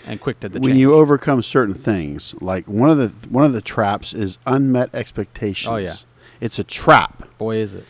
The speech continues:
Speaker 2: Now, I've been delivered of that. It is so awesome
Speaker 1: Yeah.
Speaker 2: to be set free from unmet expectations. "Well, I was really expecting this or that or him or her." And, pfft, no, it, it just doesn't work. And I'm like,
Speaker 1: Yeah.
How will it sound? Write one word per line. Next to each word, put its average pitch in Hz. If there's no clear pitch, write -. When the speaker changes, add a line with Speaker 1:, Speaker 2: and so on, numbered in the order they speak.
Speaker 2:
Now, 131
I've 156
been 131
delivered 107
of 82
that. 90
It 139
is 104
so 127
awesome 107
Speaker 1:
Yeah. 101
Speaker 2:
to -
be 110
set 127
free 127
from 104
unmet 113
expectations. 90
"Well, 107
I 165
was 277
really 104
expecting 180
this 262
or 208
that 233
or 160
him 226
or 180
her." 214
And, -
pfft, 131
no, 160
it, 85
it 113
just 113
doesn't 101
work. 185
And 117
I'm 113
like, 110
Speaker 1:
Yeah. 101